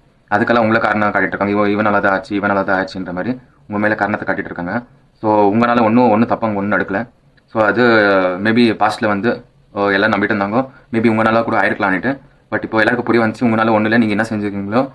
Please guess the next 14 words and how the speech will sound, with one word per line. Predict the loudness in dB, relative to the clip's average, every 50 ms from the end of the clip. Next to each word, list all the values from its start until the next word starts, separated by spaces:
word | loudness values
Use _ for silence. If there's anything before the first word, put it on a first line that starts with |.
| _ _ _ _
அது | -4 -2
நல்லதுதான் | 0 2 2 2 2 2 0
செஞ்சீங்க, | -2 -4 -6 -4 -2 0 0 0 -2 -4 _ _ _ _ _ _ _ _ _ _ -4
எ-, | -2 -2 0
எல்லாமே | 0 2 2 2 2
கரெக்டா | 2 2 2 2
முடிவு | 2 2 4 2
எடுத்து | 2 2 0 -2
தான் | -2 0
பண்ணிருக்கீங்கன்ட்டு | 0 -2 -2 -2 -2 -2 -2 0 0 0 2
எல்லாருக்கும் | 2 0 0 0 -2
தெரிய | 0 2 2
வந்திருக்கு | 0 0 -2 -6 -6 -8 -8
இப்போ. | -6 -6